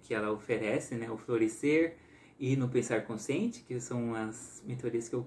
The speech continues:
conheço, onde eu percebi essa técnica, técnica lá. Mas é isso, novamente, vocês encontram esse material aí. E quando você quer uma coisa, você encontra, né? Então, é mais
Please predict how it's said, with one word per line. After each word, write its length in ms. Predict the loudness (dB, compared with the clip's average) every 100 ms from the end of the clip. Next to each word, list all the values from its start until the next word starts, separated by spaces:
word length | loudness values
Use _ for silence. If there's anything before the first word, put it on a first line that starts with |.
| -4
conheço, 520 | -4 -2 0 -2 -2
onde 160 | -2 -2
eu 60 |
percebi 540 | 0 -2 -2 -4 -2 -2
essa 180 | -2 -2
técnica, 380 | -2 -2 -6 -12 -12
técnica 460 | -4 -4 -4 -6 -4
lá. 320 | -4 -4 -6 -14 -20 -20 -20 -20 -20 -20 -18 -2
Mas 220 | 2 4
é 120 | 6
isso, 220 | 6 4
novamente, 400 | 0 0 2 0
vocês 160 | -2 -2
encontram 340 | -2 -4 -6
esse 160 | -8 -6
material 560 | -4 -4 -2 -2 -2 -2
aí. 320 | 2 2 0 -14 -20 2
E 540 | 6 12 12 12 8 4 -12 _ _ _ _
quando 200 | -2 0
você 200 | 0 0
quer 180 | 2 6
uma 140 | 4 6
coisa, 220 | 6 8
você 220 | 6 4
encontra, 520 | 2 4 2 4 2
né? 140 | 2 0
Então, 440 | 0 2 2 2
é 100 | 2
mais 340 | 2 2 0